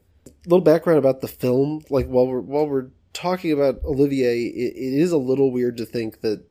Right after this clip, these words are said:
this film was nominated for Best Picture, 'cause we don't, it's not often that we hear about Shakespeare adaptations, I feel like,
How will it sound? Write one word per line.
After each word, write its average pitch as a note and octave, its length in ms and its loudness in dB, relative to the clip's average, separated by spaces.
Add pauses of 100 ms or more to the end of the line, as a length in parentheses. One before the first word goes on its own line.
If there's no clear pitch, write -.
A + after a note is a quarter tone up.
(160)
this - 220 -8
film A#2 220 -8
was G#2+ 120 -8
nominated A2 300 -6
for G#2 80 -12
Best G#2+ 200 -8
Picture, A#2+ 300 -10
'cause F#2+ 240 -14
we A2 80 -14
don't, A#2+ 240 -6 (260)
it's - 120 -12
not F3 100 2
often B2+ 380 -2
that A#2+ 80 -4
we A2+ 80 -6
hear A#2+ 120 -8
about A2 140 -6
Shakespeare A#2 420 -10
adaptations, A#2 480 -8
I G#2+ 60 -8
feel A#2 180 -8
like, A2 280 -8